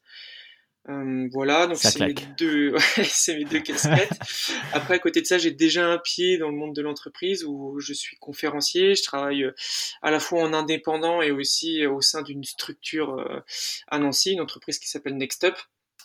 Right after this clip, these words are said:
Speaker 1: Et voilà, avec laquelle je partage, euh, un carnet d'adresses et puis des, des formations, des interventions pour les particuliers, pour les entreprises. Voilà, à côté de ça, beaucoup de, beaucoup de hobbies, beaucoup de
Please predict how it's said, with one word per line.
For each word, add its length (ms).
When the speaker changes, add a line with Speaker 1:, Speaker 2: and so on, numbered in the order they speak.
Speaker 1:
Et 360
voilà, 220
avec 160
laquelle 400
je 120
partage, 440
euh, 160
un 80
carnet 320
d'adresses 500
et 60
puis 160
des, 220
des 120
formations, 540
des 160
interventions 800
pour 140
les 60
particuliers, 720
pour 140
les 120
entreprises. 580
Voilà, 300
à 140
côté 220
de 60
ça, 180
beaucoup 320
de, 400
beaucoup 280
de 100
hobbies, 340
beaucoup 240
de 60